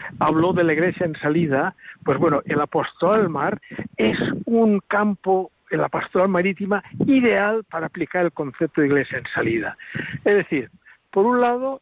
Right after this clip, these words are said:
eh, nosotros nos encontramos con unas personas en unas circunstancias de vida que a la sociedad en general les son totalmente ignoradas, eh, que van de, con, hoy día con unos ritmos fuertes de puerto en puerto,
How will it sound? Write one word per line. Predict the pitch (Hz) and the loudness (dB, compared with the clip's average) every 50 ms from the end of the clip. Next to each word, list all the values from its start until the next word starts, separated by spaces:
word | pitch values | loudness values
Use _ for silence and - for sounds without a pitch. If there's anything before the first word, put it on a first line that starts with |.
| _ - | _ -10
eh, | 185 165 | -10 -8
nosotros | 170 175 - - 214 175 - 220 | -8 -8 -8 -8 -8 -6 -4 -4
nos | 208 175 - 190 | -4 -4 -4 -6
encontramos | 175 156 160 151 135 147 147 135 127 123 113 - - - | -4 -2 -2 -2 0 0 0 0 0 -2 -4 -6 -6 -2
con | 156 156 165 | 0 2 2
unas | 185 190 185 - | 4 2 0 0
personas | - - 156 135 - - 190 202 214 214 214 - - - - - - - - | -2 -4 -4 -2 0 0 0 0 0 -2 -4 -6 -8 -16 -14 -14 -10 -2 0
en | 170 165 | 2 4
unas | 220 220 - - | 4 2 2 -2
circunstancias | 190 - - 170 147 - - 185 165 147 - 160 147 117 | -6 -6 -6 -8 -8 -4 -2 -2 -2 -2 0 0 0 2
de | 131 135 127 | 2 0 0
vida | 143 180 196 202 208 214 - - - - - - | 2 2 2 2 2 0 -2 -8 -18 -18 -10 -4
que | 165 | 0
a | 147 151 | 0 2
la | 151 131 | 0 0
sociedad | - - 151 - - 170 175 196 | -2 -8 -8 -2 0 2 2 2
en | 185 | 0
general | - - 151 143 139 139 156 151 135 120 - _ _ _ - _ _ - | -2 -6 -6 -4 -2 0 2 2 0 0 -4 _ _ _ -20 _ _ -4
les | 147 139 131 - | 0 0 0 0
son | - 170 170 175 151 | 0 0 0 0 0
totalmente | - 156 131 151 139 135 135 135 131 127 - 139 139 - - | -2 -2 0 0 0 0 0 0 -2 0 0 0 0 0 0
ignoradas, | 190 180 175 160 147 131 127 131 135 151 196 226 226 - - - _ _ - - - - - - _ - | 0 2 2 4 2 2 2 2 2 2 0 -2 -6 -10 -16 -20 _ _ -20 -16 -14 -14 -14 -10 _ 0
eh, | 175 170 170 165 160 160 156 156 156 156 151 151 - | 2 4 4 4 4 2 2 2 2 2 0 -2 -4
que | - - 185 | -2 -2 -2
van | 180 220 233 233 214 - | 0 0 -2 -2 -4 -6
de, | - 160 170 165 160 147 - - - - | -4 0 2 2 2 0 -4 -12 -6 -2
con, | - 175 170 196 185 185 175 - | 0 0 2 2 0 -2 0 0
hoy | 160 165 175 | 2 2 2
día | 160 160 196 190 175 151 | 0 0 0 2 0 0
con | - - 156 156 | 0 -2 -4 -2
unos | 156 156 139 - | 0 -2 -2 -2
ritmos | 160 165 151 - 135 - - - | -4 -4 -4 -4 -4 -4 -2 0
fuertes | 175 180 175 - 185 147 | 0 0 2 0 -2 0
de | 131 135 | 0 -2
puerto | - - 170 156 - 151 | 0 0 0 0 0 -2
en | 127 120 | -2 0
puerto, | - 175 175 - 196 | 0 -2 0 0 -2